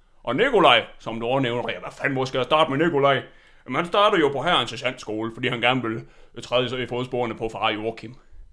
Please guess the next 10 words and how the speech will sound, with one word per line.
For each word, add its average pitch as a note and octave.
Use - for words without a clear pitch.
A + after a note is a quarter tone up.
Han C#3+
dropper F3
ud F#3
efter E3
to F3
måneder A#2
på C3+
sergeantskolen C3
i A#2+
Varde A2